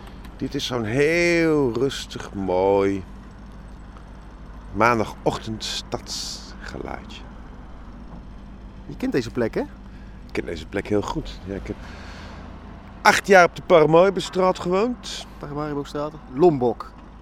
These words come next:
Speaker 1: Dat is, nou, dat mag je geen Lombok noemen, hè. Dat is, dat is, dat is het Jaffawijk. Je mag ook niet de wijk zeggen.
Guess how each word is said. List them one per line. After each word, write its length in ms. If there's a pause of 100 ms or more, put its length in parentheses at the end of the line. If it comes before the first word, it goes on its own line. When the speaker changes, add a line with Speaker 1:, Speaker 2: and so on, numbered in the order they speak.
(200)
Speaker 1:
Dat 200
is, 100
nou, 400
dat 120
mag 160
je 60
geen 180
Lombok 280
noemen, 260
hè. 140
Dat 220
is, 120
dat 200
is, 280 (140)
dat 200
is 200
het 420 (100)
Jaffawijk. 800 (200)
Je 100
mag 160
ook 100
niet 200
de 200
wijk 320
zeggen. 300